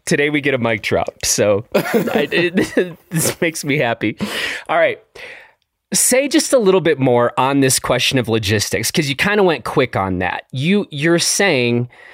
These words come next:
and this is important, right? 'Cause it's related to the mic drop.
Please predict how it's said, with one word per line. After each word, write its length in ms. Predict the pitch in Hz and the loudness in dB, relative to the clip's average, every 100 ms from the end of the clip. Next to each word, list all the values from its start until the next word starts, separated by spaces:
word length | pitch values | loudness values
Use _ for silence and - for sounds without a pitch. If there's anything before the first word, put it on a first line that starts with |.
| - _ _ | -20 _ _
and 200 | 151 135 | -4 -2
this 180 | 139 143 | 0 0
is 100 | 135 | 0
important, 460 | 127 123 160 78 101 | -2 0 0 0 0
right? 160 | 120 | 0
'Cause 160 | 135 120 | -2 -4
it's 160 | 110 | -2
related 380 | 123 117 117 110 | 0 2 0 -2
to 60 | 101 | -2
the 60 | |
mic 220 | 104 123 95 | -2 -2 -2
drop. 380 | 104 65 - | -2 -2 -6